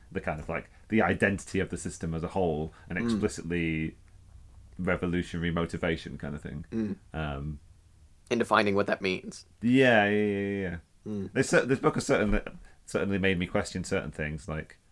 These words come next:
Speaker 1: um, I've been thinking about the kind of, like, the idea of a mass party. So, like,
Speaker 2: Mm.
Speaker 1: in this book, it's kind of described as, um,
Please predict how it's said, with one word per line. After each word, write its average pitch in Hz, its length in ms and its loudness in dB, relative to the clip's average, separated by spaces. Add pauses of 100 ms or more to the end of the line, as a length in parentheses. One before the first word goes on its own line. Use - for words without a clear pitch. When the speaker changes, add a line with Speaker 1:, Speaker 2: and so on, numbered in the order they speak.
Speaker 1:
um, 78 380 -6 (800)
I've 104 100 2
been 107 100 2
thinking 107 240 2
about - 300 2
the - 60 -2
kind 85 220 -2
of, 80 100 -6
like, 80 400 -2
the 101 120 2
idea 90 220 2
of 82 100 0
a 90 60 2
mass 95 360 0
party. 120 500 0
So, 82 320 -2
like, 82 340 0
Speaker 2:
Mm. 110 240 -4
Speaker 1:
in 101 80 -2
this 98 140 0
book, 101 200 -2
it's - 100 -8
kind 82 220 -2
of 78 60 -4
described 78 540 -2
as, 73 260 -6
um, 76 280 -4